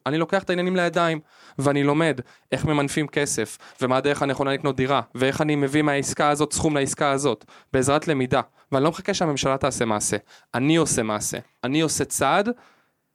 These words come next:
שכן כרוך בסיכונים, אבל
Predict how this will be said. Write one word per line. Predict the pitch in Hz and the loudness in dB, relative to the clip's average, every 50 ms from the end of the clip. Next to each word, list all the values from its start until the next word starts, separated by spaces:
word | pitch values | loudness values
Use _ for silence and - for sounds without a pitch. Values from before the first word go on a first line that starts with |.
| _ - | _ -4
שכן | - - 139 131 - 202 220 240 | -2 -2 -2 0 0 0 2 2
כרוך | 226 208 180 170 160 - | 2 2 2 2 2 0
בסיכונים, | 147 135 - 139 - - 123 123 156 156 123 107 104 _ _ _ _ _ _ _ _ _ _ _ _ - | -2 -2 -2 -2 -2 -2 0 0 0 0 0 -2 -6 _ _ _ _ _ _ _ _ _ _ _ _ -4
אבל | 127 123 123 135 127 131 160 202 | -2 0 2 2 2 2 2 0